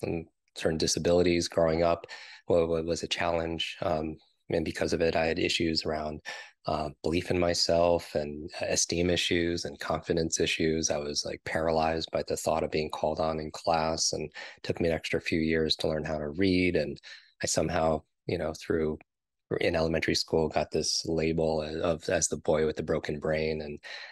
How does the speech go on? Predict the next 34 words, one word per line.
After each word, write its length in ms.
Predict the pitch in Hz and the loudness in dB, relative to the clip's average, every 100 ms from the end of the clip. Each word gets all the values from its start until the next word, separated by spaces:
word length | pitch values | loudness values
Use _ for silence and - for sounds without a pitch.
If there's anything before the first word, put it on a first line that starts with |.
| - | -6
that 120 | 87 80 | -2 0
was 160 | 78 | 0
kind 220 | - 82 | -2 -2
of 80 | 78 | 0
my, 240 | 78 76 78 | 0 0 0
my 200 | 82 78 | 0 0
identity. 720 | 78 82 80 82 80 80 - - | 0 0 2 2 0 -4 -8 -6
Um, 460 | - 90 87 85 85 _ _ | 0 2 2 0 -4 _ _
m-, 140 | - 90 | -6 -2
m-, 140 | 98 95 | 0 2
you 80 | 90 | 2
know, 180 | 78 78 - | 2 -2 0
having 400 | 98 95 90 - - - - - | 0 2 0 -2 -10 -18 -20 -2
been 140 | 92 92 | 2 4
able 240 | 87 87 | 2 0
to 100 | - | 0
go 400 | 80 85 85 87 | 2 4 6 4
and 260 | 82 82 78 | 0 -4 -8
go 200 | - 87 | -2 0
from 200 | 80 90 | 0 -2
maybe 380 | 82 80 78 80 - | -2 0 -2 -2 2
a 140 | 90 80 _ _ _ - | 2 2 _ _ _ -2
below 180 | 87 85 | 2 2
normal, 400 | 85 82 82 80 | 4 2 4 2
whatever 260 | 80 78 80 | 2 0 0
normal 320 | 80 78 78 | 0 0 0
happens 320 | 78 - 80 | 0 -2 -4
to 100 | - | -4
be, 260 | 76 78 76 | -2 -2 -2
to 220 | - 80 | 0 0
that 160 | 78 78 | 0 0
normal, 280 | 78 80 | 0 -2
to, 480 | 76 - 82 80 78 80 | -2 0 2 2 0 0
uh, 160 | 80 | 0